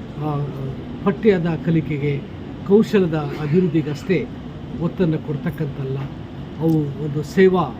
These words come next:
ಮನೋಭಾವವನ್ನು ಅಭಿವೃದ್ಧಿಪಡಿಸುವ ನಿಟ್ಟಿನಲ್ಲಿ, ಆ, ರಾಷ್ಟ್ರೀಯತೆ, ರಾಷ್ಟ್ರೀಯ ಸೇವೆ, ಆ, ಭಕ್ತಿ, ಭಾವೈಕ್ಯತೆಯ ಮನೋಭಾವಗಳನ್ನು ಮೂಡಿಸುವಲ್ಲಿ ಈ ಘಟಕಗಳು ಮತ್ತು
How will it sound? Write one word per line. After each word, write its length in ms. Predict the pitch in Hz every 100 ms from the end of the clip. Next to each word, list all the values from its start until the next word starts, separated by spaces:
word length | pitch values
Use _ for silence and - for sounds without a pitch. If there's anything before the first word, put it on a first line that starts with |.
| 143
ಮನೋಭಾವವನ್ನು 1080 | 156 202 160 165 151 147 135 131 127 - -
ಅಭಿವೃದ್ಧಿಪಡಿಸುವ 920 | 147 165 170 147 131 151 131 135 139 135
ನಿಟ್ಟಿನಲ್ಲಿ, 760 | 160 165 151 127 135 - - - - - - - 139
ಆ, 220 | 139 135
ರಾಷ್ಟ್ರೀಯತೆ, 800 | 151 170 - 170 147 135 139 139 - - - - - 139
ರಾಷ್ಟ್ರೀಯ 540 | 160 165 - 180 165 135 - -
ಸೇವೆ, 400 | 160 160 151 135 135 - - - - - -
ಆ, 140 | 139
ಭಕ್ತಿ, 600 | 131 175 - 151 135 127
ಭಾವೈಕ್ಯತೆಯ 640 | 139 156 170 - 156 147 135 131
ಮನೋಭಾವಗಳನ್ನು 840 | 143 170 160 147 131 135 120 127 117 - - - 156
ಮೂಡಿಸುವಲ್ಲಿ 580 | 196 208 - 156 143 139 117 - 107 - 143
ಈ 180 | 135 127 - - - - 147
ಘಟಕಗಳು 800 | 151 - 156 156 180 202 160
ಮತ್ತು 200 | 170 151